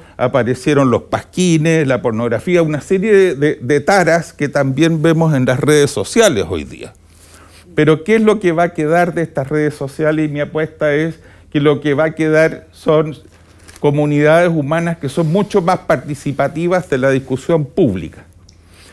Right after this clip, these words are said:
¿Con qué instituciones? No tengo idea. Pero si me toca optar, ¿qué es lo que rescato?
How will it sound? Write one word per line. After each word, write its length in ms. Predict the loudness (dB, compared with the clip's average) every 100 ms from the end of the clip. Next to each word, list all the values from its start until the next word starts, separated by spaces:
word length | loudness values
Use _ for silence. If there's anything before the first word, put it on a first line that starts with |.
| -20 -20 -20 -20 -20 _
¿Con 260 | 2 2 2
qué 140 | 0
instituciones? 1080 | 2 -2 -2 -2 -2 0 2 2 -2 -4 -2
No 180 | -2
tengo 340 | 0 -4 -2 -2
idea. 400 | 0 -2 -4 -12 _ -20 _ -20 -12 -4
Pero 240 | 0 0
si 200 | 0 -4
me 200 | -2 0
toca 300 | 0 0 -2
optar, 500 | -4 -2 0 0 -2
¿qué 140 | -4
es 60 | 0
lo 140 | 0
que 140 | 0 -2
rescato? 760 | -2 -8 0 0 0 -6 -8